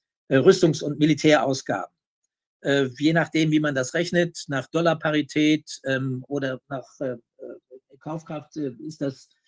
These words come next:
äh, natürlich unterschiedlich und ergibt, ergeben sich da unterschiedliche Dimensionen.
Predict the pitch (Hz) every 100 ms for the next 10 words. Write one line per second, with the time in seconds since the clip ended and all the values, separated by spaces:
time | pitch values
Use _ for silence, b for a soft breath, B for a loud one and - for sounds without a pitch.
0 | _ _ 139 143 139 151 143 160 170 156
1 | 180 170 143 147 139 143 143 - _ 147
2 | 135 156 151 143 151 135 156 135 165 147
3 | 139 135 120 117 127 160 233